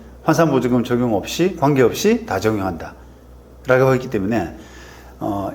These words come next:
예외의 예외, 이런 형식으로 이제 두고 있죠. 예, 그래서 우리가 이제 실제 실무에서 이걸 조금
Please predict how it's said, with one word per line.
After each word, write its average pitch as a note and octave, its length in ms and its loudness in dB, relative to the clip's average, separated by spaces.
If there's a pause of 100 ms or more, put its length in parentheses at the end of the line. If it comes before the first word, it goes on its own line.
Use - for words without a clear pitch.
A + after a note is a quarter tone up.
예외의 F#3+ 840 4
예외, A2+ 500 2 (360)
이런 E3 200 4
형식으로 G#2+ 540 2
이제 F2 180 -10
두고 G2+ 260 -8
있죠. D#2+ 440 -10 (240)
예, - 100 -14
그래서 E3+ 680 4 (180)
우리가 G#2 260 0
이제 F#2 320 -4 (300)
실제 C#3 340 0
실무에서 C3 760 2 (200)
이걸 A2+ 240 -2
조금 G2 340 -6